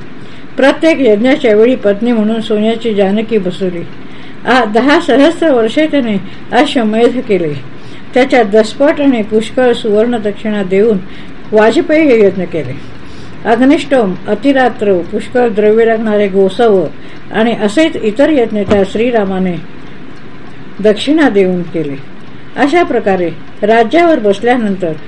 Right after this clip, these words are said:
त्या महात्म्या राघवाचा काळ धर्मकार्याच्या उद्योगात गेला. वृक्ष, वानर आणि राक्षस रामाच्या आज्ञेत राहत होते. राजे लोक प्रतिदिनी रामाचे अनुरंजन करीत होते.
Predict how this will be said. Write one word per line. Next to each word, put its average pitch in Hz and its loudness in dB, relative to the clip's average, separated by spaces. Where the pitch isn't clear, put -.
त्या 208 4
महात्म्या 285 2
राघवाचा 226 2
काळ 196 0
धर्मकार्याच्या 208 2
उद्योगात 196 4
गेला. 151 -4
वृक्ष, 269 2
वानर 220 6
आणि 208 4
राक्षस 202 0
रामाच्या 226 4
आज्ञेत 226 0
राहत 208 2
होते. 185 -4
राजे 254 4
लोक 285 4
प्रतिदिनी 254 2
रामाचे 233 0
अनुरंजन 233 2
करीत 226 2
होते. 196 0